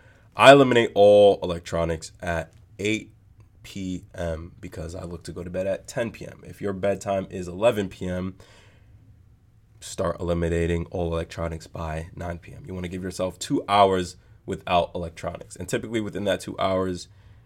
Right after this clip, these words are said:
it, it'll blow by. If you just take a shower, you wanna stretch a little bit before you go to bed, brush your teeth, get your whole,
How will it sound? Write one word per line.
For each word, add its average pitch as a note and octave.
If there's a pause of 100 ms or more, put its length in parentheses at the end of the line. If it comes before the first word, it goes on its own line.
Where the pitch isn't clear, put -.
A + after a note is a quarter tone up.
(100)
it, G2
it'll A2+
blow G#2+
by. F2+
If -
you F#2
just F2+
take F#2
a F2
shower, G#2 (260)
you F2
wanna E2+
stretch -
a G2
little F#2
bit F2+
before F#2
you F2
go F2
to E2
bed, F2
brush F2
your F2+
teeth, F2
get F2+
your F2+
whole, F2